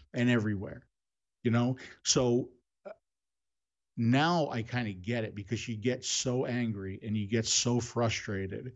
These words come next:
that you're like, "What, what else, what else, what more can I give? What more can I do? What you, uh, legally, what more can I do?"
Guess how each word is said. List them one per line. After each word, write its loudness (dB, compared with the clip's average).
that 2
you're 2
like, 2
"What, 0
what 0
else, 2
what 0
else, 2
what 2
more 4
can -4
I 0
give? -6
What 2
more 4
can 2
I 2
do? -4
What -8
you, 0
uh, 0
legally, 4
what 0
more 0
can -4
I -2
do?" -10